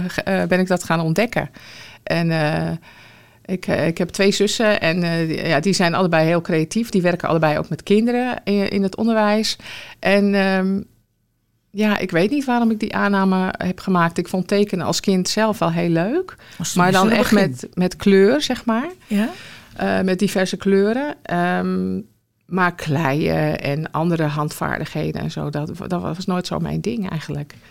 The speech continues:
Speaker 1: Ehm,
Speaker 2: Je zal maar moeten.
Speaker 1: Ja, dan, eh, dan ontdek je zoiets.
Speaker 2: En hoe reageerde je zoon erop?
Speaker 1: Ja, he-, heel positief. En mijn dochter ook, want die was natuurlijk heel veel ook in het ziekenhuis. Eh,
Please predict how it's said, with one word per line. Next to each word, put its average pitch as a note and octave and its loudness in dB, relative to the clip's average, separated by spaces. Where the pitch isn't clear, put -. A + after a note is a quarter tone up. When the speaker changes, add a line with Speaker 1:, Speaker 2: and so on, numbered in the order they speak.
Speaker 1:
Ehm, F3+ -6
Speaker 2:
Je G#3 -4
zal F#3 2
maar C3 -2
moeten. A3+ -4
Speaker 1:
Ja, D#4 0
dan, G3+ 2
eh, F#3+ 0
dan F#3 0
ontdek E3+ 0
je A#3 -6
zoiets. B3 -4
Speaker 2:
En G#3+ 2
hoe B3 6
reageerde B3 4
je A3+ 4
zoon D4+ 0
erop? A3+ -2
Speaker 1:
Ja, C3+ -2
he-, C#3 -2
heel E3 2
positief. G3+ 0
En E3+ 0
mijn D3+ 2
dochter D#3+ 0
ook, F3+ 2
want E3+ -2
die D#3+ 0
was D3 -2
natuurlijk E3 -2
heel F3+ 4
veel E3+ 0
ook E3 -2
in E3 0
het E3 -2
ziekenhuis. E3 -4
Eh, F3 -6